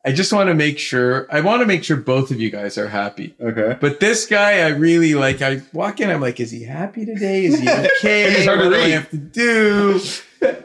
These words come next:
Speaker 3: But
Speaker 1: And, and, and Wendell, I just wanna make sure, I need him as part of our team at Sinai. Like, our team's a dynamic team. Everyone's bringing something to the table.
Speaker 3: And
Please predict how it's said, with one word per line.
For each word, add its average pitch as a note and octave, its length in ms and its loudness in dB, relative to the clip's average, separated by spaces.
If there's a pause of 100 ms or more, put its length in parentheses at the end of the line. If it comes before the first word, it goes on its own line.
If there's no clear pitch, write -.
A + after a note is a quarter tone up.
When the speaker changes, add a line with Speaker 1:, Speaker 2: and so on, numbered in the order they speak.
(140)
Speaker 3:
But E3 200 0
Speaker 1:
And, E3+ 320 -2
and, E3 400 0
and D#3+ 320 0
Wendell, G3+ 880 0 (100)
I C#3+ 120 0
just G3 260 0
wanna F#3 220 2
make E3+ 260 2
sure, C#3 480 -2
I D3 60 0
need E3 280 2
him F3+ 200 2
as D3 120 0
part C#3+ 280 -4
of C3+ 100 -2
our C3+ 120 -2
team C3 280 -6
at C#3 140 -2
Sinai. D#3 420 -4
Like, A#2 240 -4
our C3+ 160 0
team's E3 320 0
a E3 80 2
dynamic C3+ 640 -2
team. A2+ 220 -8
Everyone's C3 400 -2
bringing C3 300 -6
something A#2+ 380 -4
to C3+ 160 -2
the A#2+ 80 -6
table. A#2+ 600 -6
Speaker 3:
And D#3 200 -2